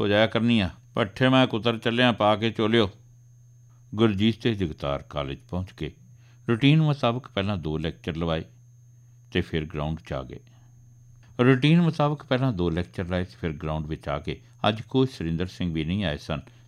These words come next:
ਤੇ ਨਾ ਉਹਨਾਂ ਦਾ ਬੇਟਾ ਦੀਪਾ। ਇਸ ਲਈ ਗੁਰਜੀਤ, ਤਾਰੀ, ਕਰਮੇ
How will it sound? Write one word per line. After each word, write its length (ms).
ਤੇ 60
ਨਾ 240
ਉਹਨਾਂ 220
ਦਾ 100
ਬੇਟਾ 300
ਦੀਪਾ। 460
ਇਸ 180
ਲਈ 140
ਗੁਰਜੀਤ, 440
ਤਾਰੀ, 320
ਕਰਮੇ 460